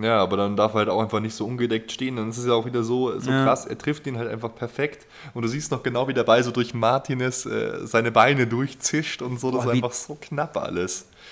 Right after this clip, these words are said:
Speaker 2: Ja, aber da, da finde ich, muss ich ihn auch loben, weil der hat dann tatsächlich mit am allerschnellsten geschaltet und hat
Speaker 1: Mhm.
Speaker 2: gesehen, oh, es wird voll schlimm und hat sich einfach voll reingeworfen. Er war, äh, der hat den Ball sicher noch gespürt, also sein, sein, äh, sein Trikot oder seine Hose hat der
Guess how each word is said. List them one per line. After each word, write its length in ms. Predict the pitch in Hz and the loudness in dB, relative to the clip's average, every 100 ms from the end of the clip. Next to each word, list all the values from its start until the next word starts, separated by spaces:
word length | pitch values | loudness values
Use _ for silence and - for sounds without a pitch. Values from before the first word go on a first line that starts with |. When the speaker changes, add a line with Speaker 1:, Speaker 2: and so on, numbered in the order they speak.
| - | -6
Speaker 2:
Ja, 160 | 151 170 | 2 4
aber 140 | 175 | 4
da, 200 | 170 180 | 4 -2
da 100 | 175 | -6
finde 280 | 170 180 190 190 | -8 -8 -8 -6
ich, 80 | 160 | -4
muss 160 | 196 | -4
ich 120 | 175 170 | -6 -6
ihn 100 | 123 | -4
auch 260 | 156 - | -2 0
loben, 360 | 127 127 151 196 - | 2 2 0 -4 -8
weil 140 | - 135 | -4 0
der 200 | 143 165 | 0 0
hat 160 | 202 190 | 0 0
dann 240 | 170 160 | -2 -2
tatsächlich 440 | 175 165 180 180 | -4 -2 -4 -4
mit 120 | 170 185 | -4 -2
am 120 | 156 | -2
allerschnellsten 680 | 147 147 147 151 262 - | 0 0 0 -2 -2 -6
geschaltet 420 | 120 - 113 117 143 | -6 2 4 4 2
und 60 | |
hat 60 | 110 | -2
Speaker 1:
Mhm. 20 | |
Speaker 2:
gesehen, 200 | 104 170 | -2 -2
oh, 160 | 165 202 | 0 2
es 100 | 196 | 2
wird 160 | 175 175 | 0 0
voll 200 | 165 156 | -4 -4
schlimm 220 | 190 185 | -4 -4
und 120 | 120 | -2
hat 160 | 131 - | -2 -2
sich 160 | 127 | -6
einfach 240 | - 117 110 | -8 -8 -12
voll 420 | - - 123 113 | -8 0 2 2
reingeworfen. 840 | 117 110 113 113 104 107 107 - 117 | 0 -2 -2 -2 -2 -2 -2 -4 -4
Er 160 | 117 | 4
war, 240 | 120 151 - - 131 | 6 6 2 -12 -12
äh, 140 | 151 131 | -10 -10
der 360 | - - 139 | -14 0 4
hat 240 | 147 - 160 | 4 2 -4
den 140 | 143 | -2
Ball 260 | 135 156 165 | 2 2 0
sicher 200 | 180 185 | -2 -2
noch 180 | 165 - | -2 -4
gespürt, 580 | 143 - 151 151 131 117 | -6 -6 -4 2 2 2
also 180 | 123 | 0
sein, 240 | 120 123 120 | 2 2 0
sein, 240 | 123 127 | -6 -6
äh, 280 | 107 117 107 | -10 -10 -8
sein 180 | 123 127 | -8 -8
Trikot 460 | - 175 196 190 156 | -8 -6 0 0 2
oder 200 | 147 139 | 0 0
seine 240 | 131 135 127 | 0 -2 -2
Hose 300 | 170 180 151 | -2 0 0
hat 160 | 143 | 0
der 100 | 143 | -2